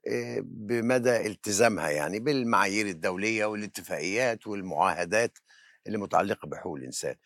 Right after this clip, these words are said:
سواء حقوق اقتصادية، اجتماعية، سياسية، كله يعني. آآ،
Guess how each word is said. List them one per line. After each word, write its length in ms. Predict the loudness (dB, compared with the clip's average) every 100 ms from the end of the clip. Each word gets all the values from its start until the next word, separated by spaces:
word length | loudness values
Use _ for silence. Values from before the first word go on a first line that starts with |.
| _ _ _ -10
سواء 320 | 4 6 6
حقوق 320 | 4 0 -2
اقتصادية، 580 | -2 0 0 -2 -4 -4
اجتماعية، 800 | -6 -8 -6 -4 -2 -2 -2 -4
سياسية، 920 | -6 -6 -2 0 2 0 0 -2 -4 _ _ _ _ _ _ _ _ _
كله 400 | 10 10 8 0
يعني. 220 | -6 -10 _ _ _ _ _ 0
آآ، 800 | 4 6 6 6 4 2 0